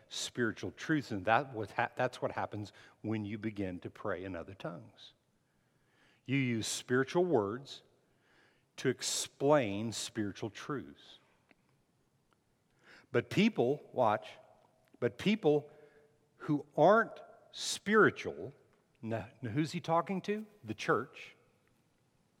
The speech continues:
Okay, he's talking the church. He said, "People who are, aren't spiritual can't receive these truths from God's Spirit. It all sounds foolish to them,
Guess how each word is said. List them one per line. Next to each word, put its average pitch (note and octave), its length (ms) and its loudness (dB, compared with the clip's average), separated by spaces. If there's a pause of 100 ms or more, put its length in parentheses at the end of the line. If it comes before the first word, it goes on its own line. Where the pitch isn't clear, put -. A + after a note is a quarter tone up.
(160)
Okay, B2 140 2
he's C3 100 -6
talking B2 420 0 (600)
the B2+ 60 -4
church. - 500 0 (1160)
He C3 120 -4
said, C#3 280 4
"People G3+ 580 4
who E3 140 2
are, D3 260 6 (240)
aren't E3+ 280 2
spiritual A#2+ 720 4 (1160)
can't F3+ 320 4
receive F#3+ 440 2
these C#3+ 220 0
truths A3+ 340 2
from C#3 200 2
God's D3 280 4
Spirit. C3+ 540 0 (920)
It D3+ 120 6
all F#3+ 160 10
sounds F3 360 6
foolish A#3 460 4
to E3 100 2
them, D3 320 6